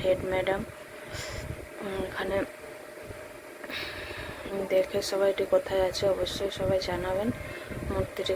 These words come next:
কোথায় আছে জানলে বাচ্চারা এই যে নেতাজির চরণে ফুল দিয়ে প্রণাম করলেন। সঙ্গে সঙ্গে স্কুলের প্রেসিডেন্ট মহাশয়, তিনিও ফুল দিয়ে প্রণাম করলেন। নেতাজির মূর্তির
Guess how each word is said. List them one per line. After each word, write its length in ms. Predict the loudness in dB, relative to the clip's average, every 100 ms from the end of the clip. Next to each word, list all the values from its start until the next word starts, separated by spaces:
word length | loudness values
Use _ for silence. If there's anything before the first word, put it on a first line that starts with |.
| 2
কোথায় 300 | 0 2 4
আছে 220 | 4 0 0
জানলে 460 | 0 0 2 2 0 -4 -10 -4 -2
বাচ্চারা 460 | 0 0 0 0 -2 -6 -10 -8 -8 -4
এই 80 | 0
যে 80 | 2 4
নেতাজির 460 | 2 4 4 4 2
চরণে 380 | 2 2 2 2 -2
ফুল 180 | -2 -2 0
দিয়ে 160 | 2 2
প্রণাম 300 | 0 -2 0 -2 -2
করলেন। 360 | -2 -2 -2 -2 -4 -10 -10 -8 -10 -10 -12 -10 -6
সঙ্গে 240 | -4 -2 -2 0
সঙ্গে 240 | 0 2 2 2
স্কুলের 400 | -2 2 4 4 0 -6 -8 -8 -8 -10 -12 -8 -8 -6
প্রেসিডেন্ট 520 | -4 -2 2 2 2 2 -2
মহাশয়, 460 | 0 0 0 0 0
তিনিও 360 | -2 -2 -2 -4 -6
ফুল 180 | -4 -2 0
দিয়ে 160 | 0 0
প্রণাম 260 | -2 -2 -2 -2
করলেন। 320 | -2 0 0 -2 -8 -14 -8 -8 -8 -10 -10 -14 -14 -16 -16 -12 -6
নেতাজির 460 | -4 -2 -2 0 0 0
মূর্তির 420 | -2 -2 -4 -2